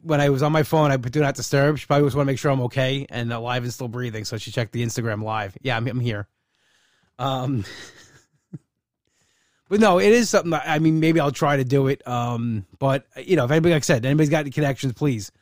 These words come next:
let's make this happen. Plus, you get a nice comedy show. I'll put together a great show. It'll definitely be a, a fun time. So, like I said, anybody con-, has any connections, please let me know. Uh, so this weekend,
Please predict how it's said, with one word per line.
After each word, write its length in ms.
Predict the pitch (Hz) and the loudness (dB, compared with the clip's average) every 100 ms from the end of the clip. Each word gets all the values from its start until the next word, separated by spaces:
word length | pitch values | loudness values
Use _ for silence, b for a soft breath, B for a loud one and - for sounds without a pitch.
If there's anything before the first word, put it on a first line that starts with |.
| _ _ _ _ - | _ _ _ _ -12
let's 160 | 131 147 | -6 0
make 180 | 151 | 2
this 140 | 135 117 | 2 0
happen. 300 | 127 123 131 | 0 0 0
Plus, 240 | 240 254 | 0 0
you 60 | 233 | 0
get 100 | 226 | -2
a 20 | |
nice 180 | 233 208 | 0 0
comedy 340 | 233 262 160 | 0 -2 -2
show. 280 | 113 85 60 _ _ | -6 -10 -14 _ _
I'll 120 | 120 147 | -12 -10
put 120 | 185 | -8
together 280 | 180 185 170 | -4 -2 -4
a 60 | |
great 220 | 160 170 | -2 -4
show. 380 | 131 160 143 139 - _ _ _ _ _ _ _ _ _ _ _ - | 0 0 0 -2 -6 _ _ _ _ _ _ _ _ _ _ _ -6
It'll 160 | 139 135 | -2 2
definitely 380 | 139 131 143 | 2 2 2
be 260 | 131 139 135 | 2 2 0
a, 180 | 117 123 | -2 -6
a 100 | 123 | -4
fun 260 | - 147 135 | 0 2 2
time. 420 | 131 117 95 92 _ _ _ _ _ _ _ _ _ _ - | 2 0 -6 -12 _ _ _ _ _ _ _ _ _ _ -6
So, 200 | - 135 | 0 4
like 100 | 143 | 4
I 20 | |
said, 220 | 127 151 | 4 2
anybody 220 | 139 156 151 | 4 4 4
con-, 140 | 175 | 4
has 180 | 156 151 | 4 6
any 180 | 170 170 | 6 4
connections, 480 | 170 165 - 170 | 4 2 0 -2
please 260 | - 160 139 | 0 0 0
let 120 | 151 | 0
me 80 | 139 | 2
know. 320 | 139 117 101 _ _ _ _ _ b b b b b b b b b b b b b b | 0 -2 -8 _ _ _ _ _ b b b b b b b b b b b b b b
Uh, 420 | 165 180 180 185 | 2 6 6 4
so 180 | 180 190 | 4 4
this 160 | 214 165 | 4 4
weekend, 720 | 214 247 190 143 156 175 | 4 6 4 4 2 0